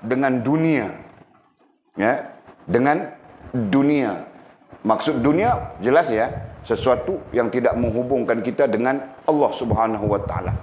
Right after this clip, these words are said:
Berhati-hati, berjaga-jaga. Kenapa? Karena musibahnya, bencana yang akan datang kepada kita, kerosakan yang akan berlaku kepada kita besar, lebih besar daripada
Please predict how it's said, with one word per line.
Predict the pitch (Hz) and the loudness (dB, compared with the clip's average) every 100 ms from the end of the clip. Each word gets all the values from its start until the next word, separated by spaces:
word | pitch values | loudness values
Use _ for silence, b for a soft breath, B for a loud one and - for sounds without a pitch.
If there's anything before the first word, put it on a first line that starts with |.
| 135 | 0
Berhati-hati, | 185 165 180 180 185 185 180 135 B B - | 0 2 0 2 2 2 0 -4 B B 2
berjaga-jaga. | 165 214 175 196 196 185 190 156 202 | 4 4 4 4 4 2 2 2 4
Kenapa? | 240 269 226 - - - - | 2 4 4 4 0 -14 -2
Karena | 160 180 | 2 4
musibahnya, | 175 180 185 - 180 180 170 143 135 92 B - | 2 2 0 0 0 4 2 2 -2 -4 B -2
bencana | 175 190 190 190 202 214 196 180 | 2 2 2 2 4 2 2 2
yang | 170 | 2
akan | 160 156 180 | 0 2 2
datang | 175 190 202 180 147 | 4 4 2 2 0
kepada | 165 165 170 | 2 4 4
kita, | 170 165 117 B B - | 2 2 0 B B 0
kerosakan | 185 208 208 214 - - 208 180 170 | 4 4 2 0 0 2 2 2 0
yang | 151 | 0
akan | - 180 | 0 2
berlaku | 175 180 196 190 190 - | 2 4 2 2 0 0
kepada | 165 165 143 | 2 2 2
kita | 147 160 B B 127 | 2 2 B B 0
besar, | 151 - 165 185 175 117 - - - | 2 4 6 6 6 4 -2 -8 -2
lebih | 143 165 160 | 0 2 2
besar | 170 - 170 175 131 - - | 2 4 4 6 2 -2 -2
daripada | 131 139 151 143 143 | 2 4 2 2 2